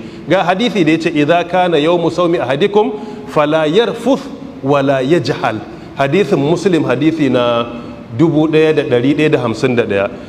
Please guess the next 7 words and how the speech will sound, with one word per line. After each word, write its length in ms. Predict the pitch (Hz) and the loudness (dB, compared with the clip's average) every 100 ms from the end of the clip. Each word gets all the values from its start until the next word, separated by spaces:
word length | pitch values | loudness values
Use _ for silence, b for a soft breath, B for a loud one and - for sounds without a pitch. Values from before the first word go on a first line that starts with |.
| B B | B B
Idan 260 | 156 196 214 | 2 2 4
ya 80 | |
zama 300 | 208 202 202 | 2 4 4
ranar 460 | 185 208 202 208 196 | 4 2 2 2 2
azumin 420 | 214 175 170 151 151 | 0 0 0 0 2
ɗayanku 520 | 165 165 160 160 123 | 2 2 0 0 -2
ne, 160 | 110 | -2